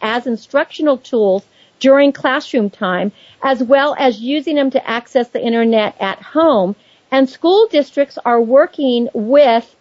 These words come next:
the telecommunications companies to ensure that students have access to affordable smartphones as well as affordable data plans. Now, for students who don't have home internet access, there's even a new thing called a puck device that students can check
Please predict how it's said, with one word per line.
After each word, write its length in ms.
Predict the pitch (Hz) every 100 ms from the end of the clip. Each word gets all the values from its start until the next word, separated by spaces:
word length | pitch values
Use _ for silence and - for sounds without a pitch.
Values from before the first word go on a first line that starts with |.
| _ _ -
the 140 | 254
telecommunications 1300 | 254 285 277 277 262 240 233 - 254 294 311 247 -
companies 560 | - 262 262 214 214
to 120 | - 226
ensure 320 | 220 277 254
that 160 | 220 -
students 340 | 240 233 247
have 160 | 214 -
access 540 | 233 220 - 226 208 _ _ _ -
to 100 | 285
affordable 600 | 262 294 277 269 240 233
smartphones 960 | - 254 294 - - 247 214 226 233 -
as 240 | 240 226
well 380 | 233 240 233 233
as 180 | 226 220
affordable 720 | 233 - 240 233 214 208 208 -
data 300 | 185 247 330
plans. 420 | - 196 160 - - _ _ _
Now, 180 | 285 294
for 160 | 294 302
students 400 | - 311 294 277
who 100 | 254
don't 440 | 196 269 240 240
have 300 | - 226 208
home 300 | 202 233 226 214
internet 380 | 277 392 349 269
access, 520 | 208 214 _ 220 226 _ _ _
there's 220 | 285 277
even 260 | 339 339 311
a 100 | 277
new 240 | 262 294
thing 280 | 294 285 254
called 240 | 254 254 220
a 60 |
puck 380 | 208 - 247 _
device 480 | 339 269 302 349 427
that 200 | 277 240
students 380 | - 262 262 262
can 180 | 277 240
check 340 | - 277 269